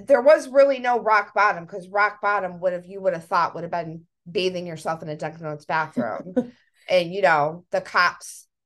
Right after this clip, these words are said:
Speaker 1: knowing your name, that, you know, or the things that I had experienced. It just, there, for me, it just was like, "I need to get better. I need to get better." And then it was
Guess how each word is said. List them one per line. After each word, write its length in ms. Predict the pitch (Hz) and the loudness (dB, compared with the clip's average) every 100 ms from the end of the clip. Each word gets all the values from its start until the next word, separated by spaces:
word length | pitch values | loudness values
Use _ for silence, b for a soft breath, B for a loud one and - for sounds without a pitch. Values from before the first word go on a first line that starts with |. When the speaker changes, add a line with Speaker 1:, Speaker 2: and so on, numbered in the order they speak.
| _ | _
Speaker 1:
knowing 420 | 190 208 190 180 | 0 2 2 -2
your 180 | 175 165 | -6 -8
name, 600 | 160 151 101 87 95 190 _ _ | -8 -8 -8 -12 -18 -20 _ _
that, 340 | 208 202 170 - | -2 0 0 -6
you 200 | 190 208 | -12 -6
know, 380 | 202 180 180 190 - | -2 -2 -2 -4 -4
or 300 | 180 156 _ _ _ _ _ _ _ _ _ | -4 -4 _ _ _ _ _ _ _ _ _
the 120 | 220 | -6
things 320 | 214 208 202 | -2 -4 -2
that 140 | 196 180 | -2 -2
I 60 | |
had 180 | 170 170 | -2 -6
experienced. 920 | 147 - - 196 170 147 123 131 - | -8 -14 -6 -2 -2 -4 -6 -12 -8
It 260 | - 175 165 | -4 -4 -4
just, 440 | 202 185 - - _ - | -6 -6 -12 -20 _ -6
there, 220 | 196 - | -4 -4
for 200 | - 214 | -6 -4
me, 320 | 208 233 247 | -4 -4 -4
it 220 | 151 - | -4 -8
just 240 | - 175 - | -10 -12 -10
was 160 | 175 | -6
like, 260 | 185 175 170 | -2 -4 -4
"I 180 | 156 170 | -6 -6
need 460 | 185 180 185 190 - _ - | -8 -8 -8 -10 -14 _ -18
to 480 | - 175 165 165 160 | -12 -10 -8 -10 -8
get 260 | 147 143 - | -6 -6 -4
better. 540 | 143 240 73 85 185 _ - | -4 -4 -6 -10 -16 _ -16
I 140 | 165 | -14
need 220 | 165 165 | -12 -14
to 80 | 180 | -10
get 220 | 180 170 | -8 -6
better." 460 | 185 208 151 143 - b b | -6 -4 -4 -6 -8 b b
And 180 | 175 202 | -8 -2
then 320 | 202 196 190 - | 0 0 -2 -2
it 180 | 185 180 | 0 2
was 340 | 180 175 | -2 -2